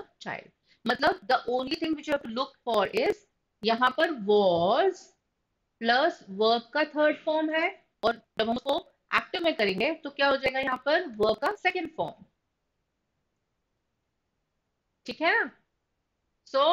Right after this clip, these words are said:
the child was looked after by the maid, the maid looked after the child। बस was हट जाएगा वहां से, सिंपल। ये तो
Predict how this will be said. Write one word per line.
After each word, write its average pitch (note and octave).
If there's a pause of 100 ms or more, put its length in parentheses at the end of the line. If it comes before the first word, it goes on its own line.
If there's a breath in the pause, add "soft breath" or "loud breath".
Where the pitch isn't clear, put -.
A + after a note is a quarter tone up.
(680)
the G#3+ (120)
child C4+
was F4
looked A3+
after D4
by E4+
the E4+
maid, G4 (460)
the G3+
maid G#3+ (380)
looked D4
after F3+
the A#3 (340)
child। G4 (260)
बस B3
was G#3
हट C#4
जाएगा C4
वहां G3+
से, - (1040)
सिंपल। F#4 (2000)
ये A#3+
तो D#4+